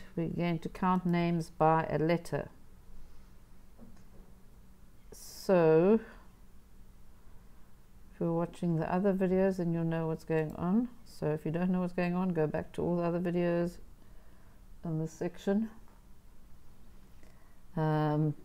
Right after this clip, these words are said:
previous days, they're all numbered with days of the month of June and May.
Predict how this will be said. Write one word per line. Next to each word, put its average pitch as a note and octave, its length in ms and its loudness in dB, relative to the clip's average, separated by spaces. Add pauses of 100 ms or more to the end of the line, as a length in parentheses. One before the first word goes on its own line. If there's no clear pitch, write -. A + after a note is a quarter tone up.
previous D#3+ 360 2
days, D#3 560 4 (160)
they're - 100 -4
all E3+ 240 -2
numbered D#3+ 400 0
with - 220 -4
days D3 500 4 (500)
of D#3+ 280 -2
the D#3 160 0
month E3 380 2 (520)
of D#3 160 -4
June E3 460 2 (180)
and D3 160 0
May. D3 320 0